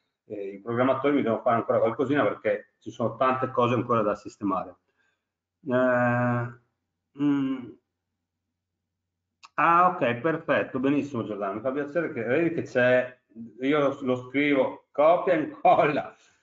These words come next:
però tanti di, per sbaglio poi succedono tante cose, ma non importa, l'importante è che hai adesso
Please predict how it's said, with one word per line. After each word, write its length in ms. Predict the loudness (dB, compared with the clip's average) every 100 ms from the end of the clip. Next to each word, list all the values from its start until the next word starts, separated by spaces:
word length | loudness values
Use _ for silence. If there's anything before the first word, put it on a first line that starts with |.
| _
però 240 | 0 2 2
tanti 380 | 0 0 -2
di, 1200 | -4 -4 -4 -4 -6 -8 -10 -12 -12 -12 -14 -6
per 120 | -2 -2
sbaglio 400 | 2 2 2 -2
poi 180 | -6 -8
succedono 380 | -8 -6 -6
tante 220 | -8 -12 -10
cose, 220 | -6 -2
ma 80 | 0
non 160 | 0
importa, 320 | -2 0 0
l'importante 360 | 0 0 0 0
è 60 | 0
che 120 | 0
hai 140 | 2
adesso 540 | 2 0 -2 -6 -6